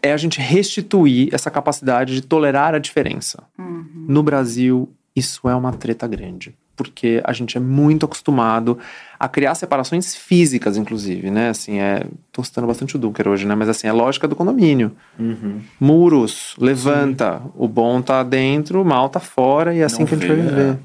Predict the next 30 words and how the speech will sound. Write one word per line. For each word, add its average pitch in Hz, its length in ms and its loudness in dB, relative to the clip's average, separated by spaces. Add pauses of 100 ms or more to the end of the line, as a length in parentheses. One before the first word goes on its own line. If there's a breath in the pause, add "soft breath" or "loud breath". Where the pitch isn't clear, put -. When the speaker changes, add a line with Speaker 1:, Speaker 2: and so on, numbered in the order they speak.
(120)
Speaker 1:
Não 123 120 0
quero 143 180 -2
ver 147 260 2
o 160 60 2
que 156 80 0
é - 20 2
diferente 113 380 -2
de 113 80 0
mim. 98 200 -4 (1900 soft breath)
Vamos 110 180 -4
ter 113 80 0
que 151 180 -2
tolerar 196 300 0
a - 20 -2
diferença, 120 600 -6 (100)
gente. 123 360 -2
Porque, 123 440 2
assim, 117 520 0
não 131 340 2
tolerar 151 320 2
a 139 40 0
diferença 147 760 -2 (100)
é, 147 380 2
a - 100 0
gente 151 220 -4
tá 226 100 2
vendo 165 420 2
pra 110 160 -2
onde 104 240 0
vai. - 280 -4